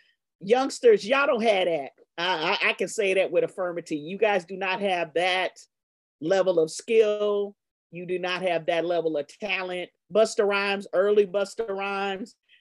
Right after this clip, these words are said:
you guys don't have any of that, and, uh, uh,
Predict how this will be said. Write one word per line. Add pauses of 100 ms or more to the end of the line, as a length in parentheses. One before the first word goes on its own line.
you
guys
don't
have
any
of
that, (240)
and, (140)
uh,
uh,